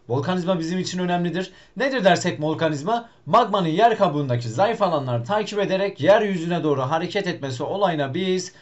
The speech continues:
volkanizma diyoruz. Biz bunu ikiye ayıracağız. Bir derinlik volkanizması, bir de yüzey volkanizması. Hocam bunlar nedir dersek şöyle bir durum var. Adı üzerine bakın, derinlik. Yani magma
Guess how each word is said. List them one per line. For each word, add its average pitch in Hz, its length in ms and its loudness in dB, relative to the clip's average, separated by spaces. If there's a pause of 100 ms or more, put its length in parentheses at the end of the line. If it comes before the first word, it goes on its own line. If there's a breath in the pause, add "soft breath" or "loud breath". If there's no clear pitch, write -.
(180 soft breath)
volkanizma 180 640 2
diyoruz. 160 340 0
Biz 190 200 -2
bunu 208 140 -2
ikiye 202 260 2
ayıracağız. 190 540 2
Bir 180 240 0
derinlik 175 400 0
volkanizması, 185 680 0
bir 190 200 0
de 202 200 2 (240 loud breath)
yüzey 165 440 6
volkanizması. 120 680 -2
Hocam 202 320 2
bunlar 220 260 0
nedir 214 300 4
dersek 156 400 4 (240 soft breath)
şöyle 233 320 4
bir 202 120 2
durum 175 220 2
var. 220 180 4
Adı 202 200 4
üzerine 135 340 0
bakın, 135 340 0
derinlik. 143 520 0 (280 loud breath)
Yani 214 340 2
magma 165 600 0